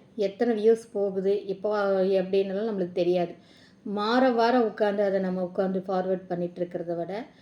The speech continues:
நீங்க இந்த மாதிரி ஒரு தகவல் சொல்லிட்டு, இந்த வீடியோவை நீங்க அங்கங்க ஃபார்வர்ட் பண்ணும்போது, என்னை பத்தி உங்களுக்கு தெரியும். நான் எந்த விதமான சேவை கட்டணமும் வாங்கிக்கிறது இல்ல. முழுக்க முழுக்க வந்து பார்த்தீங்கன்னா,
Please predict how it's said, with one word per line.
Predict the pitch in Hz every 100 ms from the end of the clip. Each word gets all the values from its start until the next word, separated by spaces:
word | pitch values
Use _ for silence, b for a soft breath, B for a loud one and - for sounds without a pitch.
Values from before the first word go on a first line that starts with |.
| b b
நீங்க | 202 190
இந்த | 190 190 190
மாதிரி | 202 247
ஒரு | 254 202
தகவல் | 185 185 190 202
சொல்லிட்டு, | 202 196 180 180 202 220
இந்த | 202 233 240
வீடியோவை | 208 240 262 262 247
நீங்க | 214 190 185
அங்கங்க | 175 190 196 202 214
ஃபார்வர்ட் | 196 180 180 180 -
பண்ணும்போது, | 175 170 175 175 214 - B B B
என்னை | 226 240 269
பத்தி | - 262
உங்களுக்கு | 240 208 202 185
தெரியும். | 185 180 185 220 - -
நான் | 202 196
எந்த | 185 185 226 233
விதமான | 226 202 202 190 220 415 - - _ _ - - - - b b b
சேவை | - 233 220 214 208
கட்டணமும் | 196 190 190 247 226
வாங்கிக்கிறது | 190 190 196 185 185 165
இல்ல. | 170 175 202 -
முழுக்க | 208 233 240
முழுக்க | 208 196 208 226
வந்து | 185 190
பார்த்தீங்கன்னா, | 190 180 180 180 208